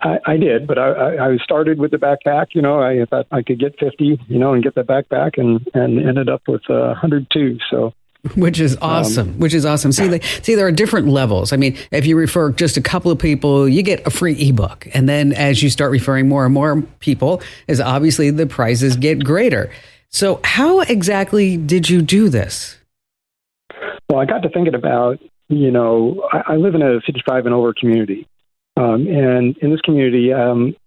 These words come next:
Speaker 1: I'm a little bit technical. I, I used to work for I B M, um, and I, I've helped people, you know, who you know,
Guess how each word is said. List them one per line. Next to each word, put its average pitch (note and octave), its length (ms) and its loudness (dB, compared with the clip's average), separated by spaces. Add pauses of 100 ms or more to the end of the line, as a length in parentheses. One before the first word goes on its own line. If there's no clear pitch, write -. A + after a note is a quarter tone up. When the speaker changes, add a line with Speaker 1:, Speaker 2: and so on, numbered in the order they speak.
(180)
Speaker 1:
I'm E3 120 0
a E3 40 0
little D#3 80 2 (100)
bit D3 80 -6
technical. B2 560 -2 (180)
I, C3+ 120 0 (120)
I C3 380 0
used C#3+ 160 0
to C3 60 0
work B2+ 180 0
for B2+ 100 -2
I A#2+ 120 0
B B2 140 0
M, A2+ 200 -4 (560)
um, C#3 340 2 (100)
and D#3+ 280 2
I, F3+ 240 0 (260)
I've D3+ 240 -2
helped C#3 280 -6
people, C3+ 440 -2
you C3 120 0
know, B2+ 240 2
who C3 240 -2 (480)
you G#3 80 0
know, B2 360 0